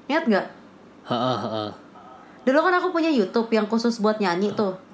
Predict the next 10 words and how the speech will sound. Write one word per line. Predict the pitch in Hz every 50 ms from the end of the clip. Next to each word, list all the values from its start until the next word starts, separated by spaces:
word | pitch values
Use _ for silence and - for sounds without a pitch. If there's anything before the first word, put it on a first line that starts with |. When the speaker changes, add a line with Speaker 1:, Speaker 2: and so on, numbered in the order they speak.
| - - - - - - - - - - - - -
Speaker 2:
Heeh. | - - - 113 107 104 95 -
Speaker 1:
Terus | - 226 277 269 -
yang | 254 240 233
ngepost | 226 226 233 240 247 240 - 208
banyak | 214 208 214 214 208
banget, | 214 233 262 277 294 302 311 311
yang | 262 254 233
hampir | 226 233 220
tiap | 220 220 220
hari | 226 226 226